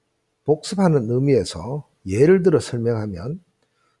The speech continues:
첫째로 특성 지수가 마이너스 일, 마이너스 이인 경우에는 고용답은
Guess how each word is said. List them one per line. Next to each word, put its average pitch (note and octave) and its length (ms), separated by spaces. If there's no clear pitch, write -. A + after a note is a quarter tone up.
첫째로 E3 800
특성 F#3+ 400
지수가 D3+ 560
마이너스 B2+ 540
일, A2+ 100
마이너스 G2+ 540
이인 C#3+ 540
경우에는 A#2 680
고용답은 C3+ 840